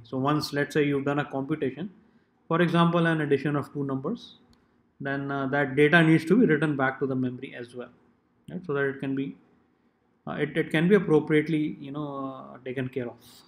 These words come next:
right? So therefore, uh, we need, uh, you know,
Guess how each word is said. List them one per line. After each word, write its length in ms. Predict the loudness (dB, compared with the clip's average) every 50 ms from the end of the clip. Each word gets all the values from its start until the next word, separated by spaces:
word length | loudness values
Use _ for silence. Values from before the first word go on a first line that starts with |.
| _ _ _ -20 _ _ _ _ _ _ _ _ -20
right? 140 | -18 -18 -18 -20 _ _ _ _ _ _ _ _ _ _ _ _ _ _ _ _ _ _ _ _ _ _
So 300 | -6 -2 0 0 0 0
therefore, 580 | 2 2 2 2 4 6 8 8 8 8 6
uh, 560 | 6 6 6 4 4 4 4 2 2 0 -2
we 200 | -2 -2 -2 0
need, 380 | 0 2 4 6 6 6 6 4
uh, 280 | 2 2 2 -2 -4 -8
you 100 | -10 -8
know, 240 | -8 -8 -8 -10